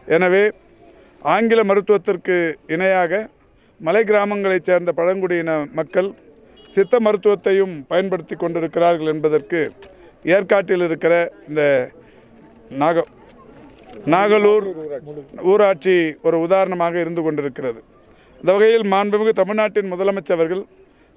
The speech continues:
சித்த மருத்துவத்தை, இந்திய மருத்துவத்தின் சிறப்புகளை உலகறிய செய்வதற்கு ஏராளமான பணிகளை செய்து வருகிறார்கள்.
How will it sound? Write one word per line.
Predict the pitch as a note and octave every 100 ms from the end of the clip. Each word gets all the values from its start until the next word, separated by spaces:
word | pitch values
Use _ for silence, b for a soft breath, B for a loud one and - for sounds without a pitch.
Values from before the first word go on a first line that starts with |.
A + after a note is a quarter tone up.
| -
சித்த | F#3 -
மருத்துவத்தை, | A3+ G#3+ G3+ G3+ F#3 F#3 D#3+ C3 D3
இந்திய | E3+ G#3+
மருத்துவத்தின் | F#3 F#3 F3 G3+ F#3 F#3+
சிறப்புகளை | D#3 F3 F#3 F#3 E3+ F#3 F#3+ _ _ b b b -
உலகறிய | D#3+ G3+ G#3 G#3 G#3+
செய்வதற்கு | G3 G3 G3 F#3 D#3 G3 F3+
ஏராளமான | F3 F#3 F#3 F3+ F3+
பணிகளை | E3 E3 E3 E3 F3+
செய்து | - D#3+ D#3+
வருகிறார்கள். | D#3 D3 C#3 C3+ B2